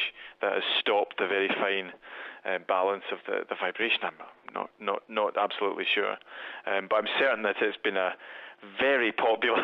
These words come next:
<laughs> That, that clip on YouTube has been, uh, incredibly popular. It just, it, it plays to a popular interest, um, in the unexplained, which is, is no bad thing for our, um, uh, footfall.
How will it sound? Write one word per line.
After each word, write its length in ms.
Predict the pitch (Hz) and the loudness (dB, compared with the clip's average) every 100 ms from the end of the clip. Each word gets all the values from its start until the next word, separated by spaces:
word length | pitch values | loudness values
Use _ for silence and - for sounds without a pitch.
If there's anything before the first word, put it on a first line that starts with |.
| - | 0
<laughs> 100 | - | 2
That, 220 | 117 - | 4 4
that 180 | 113 - | 2 2
clip 320 | - 131 - | 2 2 4
on 140 | 104 101 | 2 2
YouTube 440 | 104 110 - 95 92 | 0 2 2 2 2
has 120 | 90 - | 0 -2
been, 260 | 92 90 - - - - - | -2 -2 -16 -18 -16 -14 -6
uh, 180 | 95 92 | -2 -2
incredibly 520 | 98 - 113 104 95 | 0 2 4 2 2
popular. 460 | - 98 98 92 92 | 2 2 2 2 4
It 240 | 73 98 117 | 4 2 2
just, 180 | 110 - - - - - | 0 -2 -10 -8 -10 0
it, 160 | 120 113 | 2 2
it 200 | 127 120 | 2 2
plays 300 | - 131 131 113 | 2 4 2 2
to 80 | 113 | -2
a 20 | |
popular 580 | - 113 107 110 101 95 - - _ 120 | 2 2 4 2 2 2 -2 -16 _ 0
interest, 640 | 110 - 107 90 - - - | 2 2 2 0 -4 -8 -2
um, 200 | 95 90 | -2 0
in 120 | 90 92 | -2 0
the 100 | 90 | 0
unexplained, 680 | 90 - - 95 85 85 - | 0 -2 0 2 2 -2 -6
which 160 | - - - - - - - - | -4 0 0 -2 -8 -16 -12 -4
is, 140 | 95 - | -4 -2
is 100 | 98 101 | -4 0
no 140 | 104 | 0
bad 220 | 95 90 | 2 2
thing 160 | - 90 | 2 0
for 240 | - 92 85 - | 2 2 0 0
our, 200 | 95 90 | 0 2
um, 160 | 87 87 - - - - - - - | 0 -6 -18 -20 -16 -14 -14 -14 -6
uh, 240 | 98 95 92 - | -2 0 0 0
footfall. 520 | 117 - 98 85 | 0 2 2 2